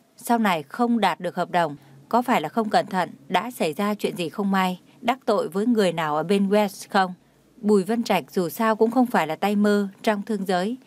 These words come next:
nhanh chóng phát hiện cái sai ở bên trong. Bùi Hằng Phúc nhíu mày, nghĩ một lát, kiên quyết lắc lắc đầu. "Sẽ không. Ba cũng biết con là con xem trọng cái hạng mục này như thế nào. Lúc nói chuyện hợp tác chi tiết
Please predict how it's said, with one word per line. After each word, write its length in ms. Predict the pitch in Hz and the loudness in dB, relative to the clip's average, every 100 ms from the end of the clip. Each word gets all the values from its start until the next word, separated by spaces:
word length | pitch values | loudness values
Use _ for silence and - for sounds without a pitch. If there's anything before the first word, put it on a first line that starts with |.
| _ - | _ 0
nhanh 200 | 226 208 | 2 4
chóng 200 | 196 220 | 0 -2
phát 160 | 269 | -2
hiện 220 | 247 185 - | 0 0 0
cái 200 | 196 202 | -2 -2
sai 300 | - 226 214 | -4 -4 -2
ở 60 | 156 | 0
bên 180 | 190 196 | 0 2
trong. 280 | 202 185 180 _ - - - | 2 0 -4 _ -20 -20 -6
Bùi 180 | 208 202 | 2 2
Hằng 160 | 185 165 | 2 -4
Phúc 220 | 277 269 | -4 0
nhíu 140 | 202 | 0
mày, 400 | 233 208 156 139 - | 2 0 -2 -6 -4
nghĩ 160 | 190 247 | 2 4
một 160 | 254 | 2
lát, 220 | 160 220 302 _ - | 2 0 -2 _ 0
kiên 200 | 214 202 | 2 2
quyết 160 | 247 247 | 0 -2
lắc 160 | 254 | -4
lắc 180 | 262 254 | -4 0
đầu. 280 | 175 147 135 _ _ _ | 0 0 -6 _ _ _
"Sẽ 160 | - 196 | -2 0
không. 280 | 214 196 190 _ _ _ _ - | 2 0 0 _ _ _ _ -2
Ba 180 | 196 202 | 0 0
cũng 160 | 208 | -2
biết 180 | 254 262 | -4 0
con 300 | 208 202 202 | 2 2 -2
là 140 | 202 180 | -2 0
con 200 | 214 214 | 0 -2
xem 240 | 240 233 | -4 -2
trọng 240 | 220 190 190 | 0 0 0
cái 100 | 240 | -4
hạng 260 | 226 185 | -2 0
mục 160 | 180 - | -2 0
này 180 | 175 160 | -2 -2
như 100 | 214 | -2
thế 140 | 247 | 0
nào. 320 | 214 165 139 - _ _ - | 0 0 -4 -10 _ _ -2
Lúc 180 | 262 | 2
nói 160 | 240 240 | 4 2
chuyện 200 | 240 185 | 0 -2
hợp 200 | 180 - | -2 0
tác 220 | 214 254 | 0 0
chi 180 | 240 226 | -2 0
tiết 260 | 220 277 | 0 0